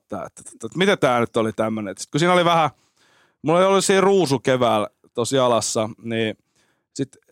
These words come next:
me ei tarpeeksi otettu sitä mun mielestä huomioon. Et siinä olisi yksi kisaleiri pitänyt jättää kokonaan väliin ja lähteä niinku rakentaa uudestaan. Et sit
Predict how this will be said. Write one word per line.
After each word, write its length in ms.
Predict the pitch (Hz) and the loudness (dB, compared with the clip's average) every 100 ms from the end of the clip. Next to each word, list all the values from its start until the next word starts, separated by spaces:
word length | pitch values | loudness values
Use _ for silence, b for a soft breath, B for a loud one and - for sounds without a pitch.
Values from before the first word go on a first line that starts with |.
| 147 139 | -14 -4
me 180 | 175 | 0
ei 120 | 196 196 | 0 2
tarpeeksi 580 | 208 196 - 151 135 | 2 0 0 0 2
otettu 300 | 143 131 - | 0 0 -2
sitä 180 | 127 139 | -2 0
mun 140 | 135 123 | 0 0
mielestä 260 | 117 - | 0 0
huomioon. 220 | 131 127 120 | 0 0 0
Et 60 | |
siinä 160 | 143 151 | 0 0
olisi 120 | 156 | 0
yksi 140 | 151 | -2
kisaleiri 520 | 160 147 156 131 131 123 | -2 0 2 0 0 -2
pitänyt 260 | - 123 | 0 0
jättää 240 | 123 - 117 | 0 -2 -2
kokonaan 480 | 127 143 127 117 | 0 0 0 0
väliin 200 | 110 113 | 0 -2
ja 60 | 110 | -2
lähteä 240 | 113 110 | -2 -2
niinku 200 | 117 113 | -4 -2
rakentaa 420 | 117 110 110 110 110 | -2 -2 -2 0 0
uudestaan. 520 | 110 107 - 113 107 | 0 -2 -2 -2 -2
Et 80 | - | -4
sit 200 | 127 | -8